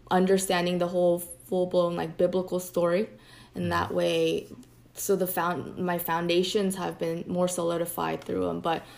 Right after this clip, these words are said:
Speaker 1: yeah, more than anything, I think my heart has been <laughs> helped through these classes. And I think that's the way that God maybe intended. So it wasn't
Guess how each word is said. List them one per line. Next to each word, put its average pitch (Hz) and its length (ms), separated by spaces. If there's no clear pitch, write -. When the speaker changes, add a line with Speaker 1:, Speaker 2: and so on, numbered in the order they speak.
Speaker 1:
yeah, 170 180
more 180 200
than 214 160
anything, 180 560
I 160 100
think 165 400
my 170 220
heart 175 320
has 196 220
been - 140
<laughs> - 140
helped 190 400
through 180 200
these 175 200
classes. - 760
And 180 160
I 180 80
think 185 260
that's 175 240
the - 160
way 170 160
that 175 240
God 170 400
maybe 175 320
intended. 165 680
So - 100
it 180 120
wasn't 175 600